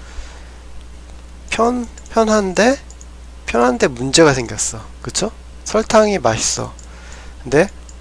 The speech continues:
유황 때-, 어, 저 설탕을 이빨 썩게 하죠.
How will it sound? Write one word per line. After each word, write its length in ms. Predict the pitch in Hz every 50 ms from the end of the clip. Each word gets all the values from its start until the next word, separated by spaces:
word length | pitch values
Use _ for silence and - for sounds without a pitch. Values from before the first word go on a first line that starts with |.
| - - -
유황 320 | 127 127 147 165 180 180 170 -
때-, 220 | 143 139 131 131 - - - - - - - -
어, 340 | 135 120 117 117 117 120 - - - -
저 180 | - 117 117
설탕을 460 | - - 214 - - 233 233 226 202 165 135
이빨 320 | 120 - - 147 139 131
썩게 340 | - - 233 226 - - 233
하죠. 400 | 165 120 - - 165 156 127